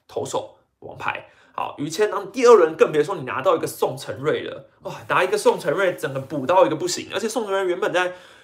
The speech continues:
预料的时候，大家都预料他有可能是乐天首轮的一个重点人选嘛，因为，因为就结果论来说，你知道乐天这边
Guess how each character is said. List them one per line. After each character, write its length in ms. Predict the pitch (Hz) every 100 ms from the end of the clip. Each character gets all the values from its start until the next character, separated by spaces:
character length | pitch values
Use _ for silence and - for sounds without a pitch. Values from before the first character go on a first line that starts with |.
| _ _ -
预 200 | 226 196
料 180 | 220
的 60 | 170
时 80 | 185
候， 60 |
大 100 | 180
家 100 | 175
都 120 | 185 185
预 120 | 180
料 140 | 180
他 160 | 170 165
有 100 | 160
可 160 | 127 117
能 100 | 113
是 140 | 139
乐 180 | 180 180
天 160 | 160 160
首 260 | 156 -
轮 220 | - - -
的 120 | 76
一 80 | -
个 80 | -
重 260 | - -
点 160 | - -
人 140 | -
选 240 | - - -
嘛， 80 | -
因 100 | 156
为， 160 | 156 - _ - - _ _ _ _ _ _ _ _ _
因 140 | - 156
为 60 | 156
就 260 | 180 151
结 140 | 147 147
果 100 | 151
论 140 | 156
来 100 | 120
说， 340 | 117 123 131
你 80 | 123
知 60 | 110
道 80 | 131
乐 160 | 139
天 180 | 135 127
这 120 | 139
边 340 | 135 131 131